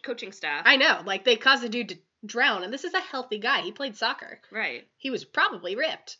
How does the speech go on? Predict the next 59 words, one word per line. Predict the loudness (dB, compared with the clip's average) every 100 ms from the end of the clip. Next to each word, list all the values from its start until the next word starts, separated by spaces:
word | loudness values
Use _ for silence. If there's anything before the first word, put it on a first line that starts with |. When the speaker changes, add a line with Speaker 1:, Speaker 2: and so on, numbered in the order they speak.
| -10
Speaker 2:
and | -10 -6
he | -2
drowned | 2 2 0 -6
because | -8 -8
it's | -10 -12 -20 _ _ _ -8
by | -2
a | -2
waterfall, | 0 0 0 -4 -8
so | -8
shockingly, | -6 -4 -4 -4 -8
the | -10
currents | -6 -6 -6
are | -10
insane. | -14 -14 -16 -14 -4
Speaker 1:
Right. | -2 0 -4 -8 -6
Speaker 2:
And | -2
then | -2 0
if | 0 2
that | 2 2
doesn't | -2 -6
get | -6 -4
you, |
there's | -4 -4
also | -4 -6
crocodiles | -6 -6 -2 -2 -2 -2
and | -6
hippos, | -6 -6 -6 -8
and | -10 -10
hippos | -8 -6 -6
Speaker 1:
I | -2
Speaker 2:
are | 0
Speaker 1:
would | 0
be | -2
deeply | -4 -4 -4
Speaker 2:
the | -4
most | -4
dangerous | -4 -4
Speaker 1:
traumatized | -4
Speaker 2:
animal. | -4
Speaker 1:
the | -6
rest | -8 -8
of |
my | -10
life. | -8 -8 -10 -14 -6
Speaker 2:
Yeah, | 0 0 0 -12 -8
for | -4
sure. | 2 2 0 _
I | 6 6
Speaker 1:
Jesus. | 4 0
Speaker 2:
probably | 2 2 0 -2
couldn't | -2 -4
play | -4
soccer | -2 -2 -2
anymore. | -6 -6
Speaker 1:
Uh-uh. | -8 -8 -10 -12 -20
Speaker 2:
So | 0 4 6
what | 10
I | 10 10
learned | 6 6 4 0